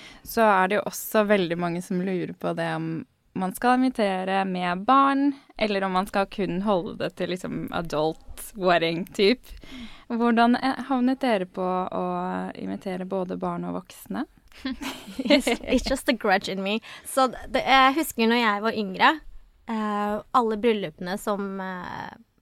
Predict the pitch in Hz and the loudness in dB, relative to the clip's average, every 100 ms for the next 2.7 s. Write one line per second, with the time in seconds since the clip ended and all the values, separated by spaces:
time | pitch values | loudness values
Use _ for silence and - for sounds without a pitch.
0 | _ - 226 180 175 175 185 190 196 165 | _ -4 -2 -2 -6 -8 -6 -8 -8 -10
1 | - 269 302 _ _ _ _ 262 226 226 | -6 -6 -6 _ _ _ _ -4 -2 0
2 | 185 175 196 196 170 233 | -2 -4 -2 -2 0 -2